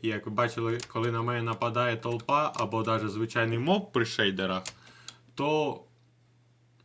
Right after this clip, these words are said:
попугаї, це за повним, що вони тут водяться, то в мене дуже сильно починає лагати Майнкрафт,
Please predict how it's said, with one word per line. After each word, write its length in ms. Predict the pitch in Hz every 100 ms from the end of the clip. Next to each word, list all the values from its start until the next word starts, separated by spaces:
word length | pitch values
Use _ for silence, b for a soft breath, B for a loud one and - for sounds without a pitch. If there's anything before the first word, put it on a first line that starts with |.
| _ _ _ _ _ _ _ _ _ _ _ _ _ _ - - - - -
попугаї, 560 | 113 110 92 95 123
це 240 | 139 127 110 101 98 95 90 -
за 140 | - 104
повним, 420 | - 101 101 107
що 140 | -
вони 120 | 123 123
тут 160 | 123
водяться, 480 | 127 127 127 127 123 B B B B _
то 140 | 151 156
в 60 |
мене 300 | 147 156 151
дуже 280 | 127 139 131
сильно 300 | - 127 123
починає 680 | 120 113 117 117 110 110 110 - 120 113 113 -
лагати 480 | 117 104 120 117 117
Майнкрафт, 760 | 113 117 117 131 160 156